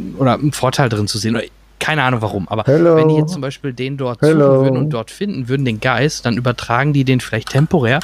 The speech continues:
Speaker 1: auf C drei P O, um ihn mitzunehmen. Und deswegen hat C drei P O rote Au-,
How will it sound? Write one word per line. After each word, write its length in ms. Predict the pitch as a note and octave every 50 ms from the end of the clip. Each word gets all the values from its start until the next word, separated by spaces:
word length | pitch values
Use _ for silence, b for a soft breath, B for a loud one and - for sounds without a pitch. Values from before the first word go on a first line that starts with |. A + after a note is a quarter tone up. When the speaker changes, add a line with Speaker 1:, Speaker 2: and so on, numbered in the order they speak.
| B B B B B B B B
Speaker 1:
auf 180 | A2 A#2 - -
C 200 | - - A#2 A2
drei 240 | A2 G#2+ A2+ F3 G#3+
P 220 | - - B2 -
O, 260 | F2+ A2+ C3 F#3 A#3+ - - B B B B B
um 160 | B B2 B2+ A#2+
ihn 100 | A#2 B2+
mitzunehmen. 680 | - - - - - B2+ A2+ G#2 G2+ A#2 D#3+ A3 A#3 - - - -
Und 240 | C#3 C3 B2 - B2+
deswegen 340 | A#2+ - - B2+ A#2+ G#2+
hat 180 | G#2+ A#2 - -
C 140 | - - A2+
drei 220 | G2 A2 G#2+ G#2+ G#2+
P 160 | - G2 F2
O 80 | G#2
rote 400 | G#2+ - A#2 A2+ G#2+ - A#2+ G#2+
Au-, 140 | - A#2+ -